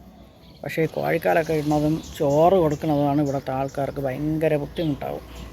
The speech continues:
ചോറ്, കോഴിക്കാല്, ഈ രണ്ട് സംഭവം പട്ടിക്ക് കൊടുക്കണ കണ്ട വേവിച്ച ഭക്ഷണമാണല്ലോ, അത് കൊടുക്കാൻ പാടില്ല.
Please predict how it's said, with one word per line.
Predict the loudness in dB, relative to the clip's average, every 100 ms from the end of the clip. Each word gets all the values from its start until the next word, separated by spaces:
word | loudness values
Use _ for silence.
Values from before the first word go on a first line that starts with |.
| -2
ചോറ്, | 2 4 4 2 -2 0
കോഴിക്കാല്, | 0 2 -2 -4 -6 -2
ഈ | 2
രണ്ട് | 4 4 2
സംഭവം | 2 2 2 0 -2 -14 -18 -16 -18 -18 -6 -2
പട്ടിക്ക് | 0 0 2
കൊടുക്കണ | 2 2 0 0 0
കണ്ട | 0 -2 -4 -12 -18 -18 -20 -20 -20 -20 -20 -18 -18 -2
വേവിച്ച | 4 6 6 4
ഭക്ഷണമാണല്ലോ, | 4 2 2 2 0 0
അത് | 0 2
കൊടുക്കാൻ | 0 0 0
പാടില്ല. | 0 -4 -6